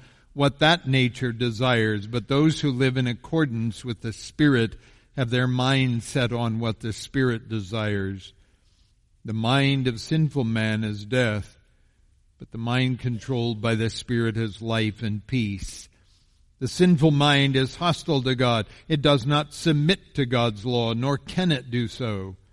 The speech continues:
Those controlled by the sinful nature cannot please God. You, however, are controlled not by the sinful nature, but by the Spirit, if the Spirit of God lives in you.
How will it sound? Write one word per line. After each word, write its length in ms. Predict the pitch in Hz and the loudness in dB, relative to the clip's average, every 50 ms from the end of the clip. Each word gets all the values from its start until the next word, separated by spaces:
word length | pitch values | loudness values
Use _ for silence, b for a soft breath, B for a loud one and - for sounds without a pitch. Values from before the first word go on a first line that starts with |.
| _ _ _ _ _ _ _ _ _ _ _ _ _ | _ _ _ _ _ _ _ _ _ _ _ _ _
Those 320 | - 139 143 156 143 - - | 0 2 2 2 2 0 0
controlled 680 | - 147 131 123 - - 147 143 143 139 139 135 127 | 0 0 0 0 -2 0 0 2 4 4 2 2 2
by 120 | 127 135 131 | 4 2 4
the 160 | 120 131 127 | 4 2 0
sinful 500 | - - 160 160 156 151 - - 127 113 | 0 0 0 2 2 2 0 -2 -2 -2
nature 460 | 110 110 110 107 98 - - 120 113 | 0 0 0 0 -2 -4 -6 -6 -8
cannot 500 | 104 - - 127 117 117 117 117 - _ | -6 -4 -4 -2 -2 0 -2 -4 -6 _
please 380 | - - 143 127 120 117 101 - | -6 -4 -2 0 0 -2 -4 -8
God. 500 | - 123 113 107 107 107 107 107 110 104 - _ _ _ _ _ _ _ _ _ _ _ _ _ _ _ _ _ _ _ _ - | -6 -4 -2 -2 0 -2 -2 -4 -6 -12 -14 _ _ _ _ _ _ _ _ _ _ _ _ _ _ _ _ _ _ _ _ 0
You, 260 | 143 143 143 139 131 | 2 4 4 6 4
however, 640 | 110 131 135 127 123 123 120 110 123 117 117 113 - b b b b b b _ _ _ | 4 2 2 2 2 2 0 0 0 -2 -2 -4 -6 b b b b b b _ _ _
are 80 | 135 131 | -6 -4
controlled 640 | - - 139 127 107 - - 160 143 135 127 120 120 | -2 0 0 0 0 0 0 2 2 4 2 2 0
not 220 | 127 135 143 131 127 | 0 0 0 2 2
by 140 | 135 135 | 2 4
the 120 | 123 131 127 | 4 2 0
sinful 460 | - - - 165 160 143 123 151 151 | 0 0 2 2 2 4 2 2 2
nature, 420 | 139 135 143 147 147 - 156 160 | 2 2 2 2 2 2 0 0
but 200 | 143 143 147 135 | 0 0 -2 0
by 180 | 131 147 156 160 | 2 2 4 6
the 140 | 151 160 147 | 4 4 2
Spirit, 560 | - - - - 165 165 151 139 127 120 - - | 2 -2 0 4 4 6 6 6 4 2 0 -4
if 180 | 139 123 107 - | -4 -4 -2 -2
the 100 | 139 127 | -2 -2
Spirit 400 | - - - - 147 143 143 131 | -2 -4 -2 2 2 4 4 2
of 160 | 135 120 120 | 0 -2 0
God 300 | 147 147 143 131 127 107 | 2 4 4 4 2 0
lives 300 | 120 127 120 110 104 110 | 0 -2 -2 -2 -4 -4
in 160 | 120 120 120 | -4 -2 0
you. 440 | 123 123 123 117 113 107 104 104 | 0 0 0 0 0 -2 -4 -6